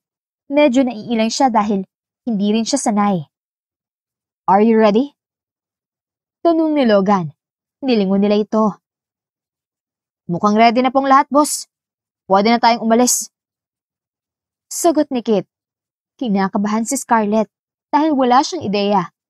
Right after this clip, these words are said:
kung ano nga ba ang pupuntahan nila. Sumakay sa van ng lahat. Sina Scarlett at Logan ay sa sasakyan ng lalaki. "You look nervous.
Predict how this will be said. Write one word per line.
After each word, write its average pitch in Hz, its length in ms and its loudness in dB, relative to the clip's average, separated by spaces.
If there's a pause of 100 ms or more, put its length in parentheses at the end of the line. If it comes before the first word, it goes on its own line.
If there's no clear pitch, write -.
(140)
kung 269 240 -6
ano 254 160 -4
nga 233 180 0
ba 233 120 0 (100)
ang 240 80 -10
pupuntahan 226 560 -4
nila. 196 400 -2 (640)
Sumakay 226 480 -2
sa 220 160 -4
van 208 240 0
ng 214 80 0
lahat. 214 320 0 (560)
Sina 196 320 -2
Scarlett 202 560 -4
at - 80 -10
Logan 190 400 -2 (480)
ay 330 80 2
sa 311 160 -4
sasakyan 254 480 -2
ng 220 80 -2
lalaki. 185 480 -2 (1600)
"You 185 160 0
look 226 80 -4
nervous. 202 580 -4